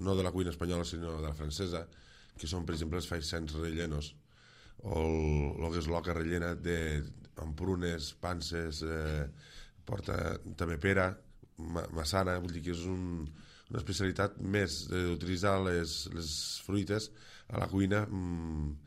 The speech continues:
francesa, més que l'espanyola. I el petó a la taronja, pues, bueno, és el més famós que tenim, que diem a, aquí, aquí a Catalunya, que diem arreu del país, que, bueno, pues, és el més fàcil també de fer.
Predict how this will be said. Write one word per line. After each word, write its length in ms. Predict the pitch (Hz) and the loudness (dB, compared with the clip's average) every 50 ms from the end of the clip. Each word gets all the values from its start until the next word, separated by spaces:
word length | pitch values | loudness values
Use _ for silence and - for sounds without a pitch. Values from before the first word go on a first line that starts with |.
| - - - - - | -20 -20 -20 -20 -10
francesa, 500 | - 110 107 76 76 92 85 80 82 82 - - - - | -6 -6 -4 -4 -2 0 0 0 -2 -4 -8 -12 -14 -12
més 200 | - - - 76 | -8 -6 -6 -4
que 80 | - 82 | -2 -2
l'espanyola. 480 | 78 78 78 78 76 73 - - - - - - - - - - - - | -4 -2 -2 -4 -4 -4 -4 -4 -8 -10 -12 -16 -18 -20 -20 -20 -20 -14
I 160 | - - - | -4 -2 0
el 40 | 87 | 4
petó 160 | 107 104 104 | 4 8 8
a 60 | 110 107 | 8 8
la 60 | 107 | 8
taronja, 240 | 110 110 107 110 113 | 8 6 6 6 6
pues, 140 | 107 104 98 | 6 6 6
bueno, 160 | 98 92 82 73 76 - - - - - - - | 4 4 2 0 -4 -8 -14 -20 -20 -20 -20 -10
és 120 | - - 107 | -2 0 2
el 120 | 104 101 95 | 2 2 2
més 80 | 90 | 0
famós 340 | 85 - 85 85 87 82 76 | 0 0 0 0 0 0 0
que 120 | 78 85 78 | -2 -2 -2
tenim, 300 | 85 85 90 92 98 95 - - - | 0 0 0 0 0 -2 -4 -8 -8
que 120 | - 90 87 | -6 -4 -2
diem 280 | 82 85 85 82 82 82 | 0 0 -2 0 -2 -2
a, 60 | 80 80 78 78 | -2 -2 -2 -2
aquí, 240 | 78 80 76 - - - | -4 -4 -6 -8 -8 -8
aquí 260 | - 85 80 90 92 82 | -8 -6 -2 -2 -2 -2
a 60 | 78 | -2
Catalunya, 440 | 90 82 85 85 90 95 92 95 90 | -2 -2 0 2 2 2 2 2 0
que 120 | - 90 | 0 0
diem 140 | 87 85 85 85 | 0 0 0 0
arreu 420 | 82 80 80 82 78 78 85 85 | -2 -2 -2 -2 -2 -2 -2 -2
del 180 | 80 82 80 76 | 0 -2 -2 -2
país, 300 | 76 85 85 98 107 - - - - - - - - - - - - | -2 -2 -2 -2 -4 -8 -12 -14 -18 -20 -20 -20 -20 -20 -20 -20 -14
que, 140 | - - 95 | 0 2 4
bueno, 220 | 92 90 85 - | 6 6 4 2
pues, 220 | - 92 95 - - - - - | 0 -4 -8 -10 -12 -16 -20 -18
és 160 | - - 117 98 | -6 -4 0 2
el 120 | 104 98 | 4 4
més 100 | 92 82 | 2 2
fàcil 260 | - 85 85 80 87 73 | 0 -2 -2 -2 -2 -2
també 280 | - 58 57 58 67 - - - _ - - - | -4 -4 -6 -6 -8 -10 -12 -20 _ -20 -20 -18
de 180 | - - 73 | -14 -12 -10
fer. 160 | - - - | -8 -8 -8